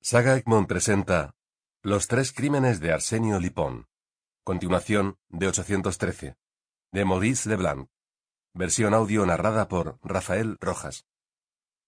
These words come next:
Capítulo uno.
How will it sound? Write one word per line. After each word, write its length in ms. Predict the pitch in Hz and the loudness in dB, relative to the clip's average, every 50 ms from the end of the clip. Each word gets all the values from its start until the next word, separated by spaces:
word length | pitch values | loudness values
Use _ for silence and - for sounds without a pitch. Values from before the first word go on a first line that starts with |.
| _ _ _ _ _ _ _ _ _ _ _ _ _ _ _ _ _ _ _ _ _ _ _ _ _ _ _ | _ _ _ _ _ _ _ _ _ _ _ _ _ _ _ _ _ _ _ _ _ _ _ _ _ _ _
Capítulo 480 | - - 98 123 127 127 139 127 113 101 | -2 -2 0 0 -2 0 2 4 4 4
uno. 280 | 85 76 69 - - | 2 0 -4 -8 -12